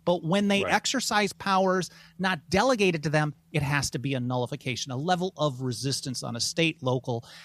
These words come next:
Speaker 1: and individual level. And that, I think, is something that's been missing all along. Most people say, "Oh, they do something I don't like. Let's go to the federal courts," in the hopes that the federal courts are gonna somehow limit federal power.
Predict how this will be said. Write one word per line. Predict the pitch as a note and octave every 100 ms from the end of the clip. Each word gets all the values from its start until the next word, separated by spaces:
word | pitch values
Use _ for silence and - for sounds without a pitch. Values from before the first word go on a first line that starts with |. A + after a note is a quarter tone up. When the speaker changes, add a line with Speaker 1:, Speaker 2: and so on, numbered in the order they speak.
| - -
Speaker 1:
and | C#3
individual | C#3 B2 B2+ C3
level. | B2+ C3 C#3+
And | E3+ G#3
that, | C#4 E4
I | F#3+
think, | - G#3
is | E3
something | - E3+ - D#3+
that's | C3 B2
been | D3 B2
missing | C3+ - C#3
all | B2 B2
along. | B2 B2+ B2
Most | D3+ A#3+ -
people | A#3+ G3+ F3
say, | - D#3+ C#3+ C#3 - - -
"Oh, | A#3 G#3
they | G#3
do | F3 A#3+
something | - A#3 G#3 G#3
I | F#3
don't | F3+ F3+
like. | G#3+ G3 - -
Let's | A#3 D4 D#4+ -
go | C#4
to | A#3+
the | G#3
federal | - A#3 G3+ F#3+
courts," | - A3 C#3+ B2+ - - A3+
in | A3
the | E3+
hopes | A#3 A#3 -
that | F3
the | E3+
federal | - G#3 G#3
courts | - F#3 E3+ E3+
are |
gonna | D3 D3
somehow | - F#3 D3+ E3 D3+
limit | C#3+ E3 D#3+ -
federal | D3+ A#2+ A2+
power. | - F#3+ F#3+ F#3